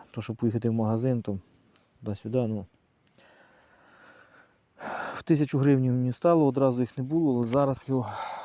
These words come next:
знову з'явилося немерено. Ми ось так,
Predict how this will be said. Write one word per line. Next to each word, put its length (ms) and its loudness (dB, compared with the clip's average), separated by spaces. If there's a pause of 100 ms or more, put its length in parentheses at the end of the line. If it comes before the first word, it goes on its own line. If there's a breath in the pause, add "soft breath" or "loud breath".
(160 loud breath)
знову 380 -2
з'явилося 520 0
немерено. 500 -2 (840 loud breath)
Ми 140 2
ось 160 0
так, 360 -2